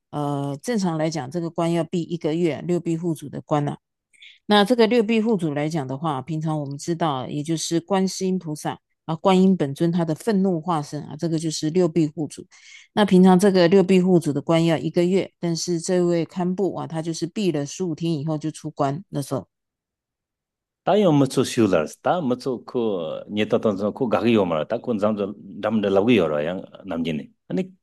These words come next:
Speaker 2: 콘솔라서，아，다 캠보디 촌데 다와치가 참 되면 돼。다 마주지，양 가르치나，그，저，때 라레사。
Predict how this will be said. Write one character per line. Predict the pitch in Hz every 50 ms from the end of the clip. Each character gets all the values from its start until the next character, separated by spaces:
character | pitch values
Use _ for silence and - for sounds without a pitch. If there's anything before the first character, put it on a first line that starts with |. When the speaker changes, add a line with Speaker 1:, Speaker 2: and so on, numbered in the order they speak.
| _ -
Speaker 2:
콘 | - - 120 110
솔 | 113 104
라 | 101 95 87
서， | - 92 -
아， | - 135 147 151 147
다 | - 139 120
캠 | - - 120
보 | 113 120
디 | 113 120 113
촌 | 113 - - 113
데 | 104 92
다 | - 107
와 | 117 120 110
치 | - 113
가 | 98
참 | - - - 110 95
되 | 95 95
면 | 95 92 87
돼。 | 90 87 85 85 -
다 | - 90 165
마 | 143 113 110 107 110
주 | - 104 92
지， | - 90
양 | 95 135 156
가 | - 117 110
르 | 113 113 101
치 | - 107 101
나， | 95 92 90 85 - _ _ _ -
그， | - 123 113
저， | 117
때 | - 117 104
라 | 92 90 87
레 | 101 139
사。 | 135 - 92 -